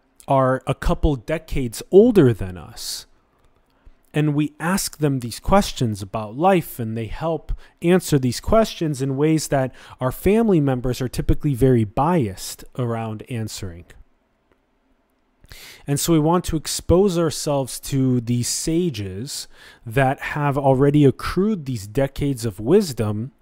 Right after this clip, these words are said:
And so we need to be very swift with finding who these people are at the youngest ages possible. And so this plays into these next couple points,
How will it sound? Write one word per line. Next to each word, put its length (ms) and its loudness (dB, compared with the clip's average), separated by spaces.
And 100 2
so 180 2
we 200 4
need 340 2
to 160 -4
be 280 0
very 600 -2
swift 720 0
with 220 -2
finding 720 -2
who 460 0
these 320 -2
people 500 0
are 420 4
at 200 -4
the 80 -2
youngest 540 0
ages 340 -2
possible. 720 0
And 140 -2
so 100 -4
this 200 -2
plays 420 0
into 240 -4
these 340 -4
next 360 -4
couple 340 -8
points, 640 -12